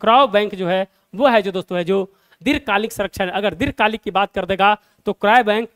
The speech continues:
अगर सिंपल संरक्षण की बात करेगा दोस्तों है जो, तो है जो जीन बैंक। सिंपल संरक्षण की बात अगर दोस्तों है जो दीर्घकालिक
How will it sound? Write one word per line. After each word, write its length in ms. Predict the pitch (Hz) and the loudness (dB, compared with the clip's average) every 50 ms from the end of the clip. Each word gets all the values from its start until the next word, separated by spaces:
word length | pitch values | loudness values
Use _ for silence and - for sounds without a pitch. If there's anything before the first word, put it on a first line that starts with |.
| _ | _
अगर 180 | - 190 185 190 | -4 -2 -2 -4
सिंपल 380 | - - 233 247 233 403 466 - | -4 -4 -6 -4 -4 -4 -6 -4
संरक्षण 400 | - - 233 202 - - 214 196 | -4 -4 -6 -6 -6 -8 -8 -8
की 100 | 208 190 | -6 -6
बात 200 | 180 190 185 - | -4 -6 -4 -4
करेगा 260 | 190 180 180 180 175 | -4 -4 -2 -2 -4
दोस्तों 260 | 170 185 165 - 190 180 | -4 -6 -8 -4 -4 -2
है 40 | 170 | 0
जो, 160 | 208 220 240 226 - _ _ _ _ - | 2 2 2 0 -2 _ _ _ _ -6
तो 60 | 190 | -4
है 60 | 185 | -4
जो 100 | 180 175 | -4 -6
जीन 280 | - - 185 196 202 175 | -8 -8 -6 -6 -4 -4
बैंक। 220 | 175 185 165 131 _ _ _ _ - | -2 -4 -4 -6 _ _ _ _ -10
सिंपल 380 | - - 262 262 233 320 311 | -6 -4 -4 0 2 2 2
संरक्षण 400 | - - 240 226 214 - - 220 | 2 0 -4 -6 -4 -4 -8 -8
की 100 | 185 196 | -6 -4
बात 240 | 196 190 175 156 - | -4 -2 -2 -4 -4
अगर 300 | 185 190 220 233 202 180 | -4 -4 -4 -4 -4 -4
दोस्तों 280 | 170 196 185 - - 190 | -6 -6 -6 -4 -4 -4
है 40 | 180 | -4
जो 100 | 196 170 | -4 -4
दीर्घकालिक 540 | 139 175 208 208 - - 220 196 175 135 | -2 -4 -4 -4 -2 0 0 0 0 -4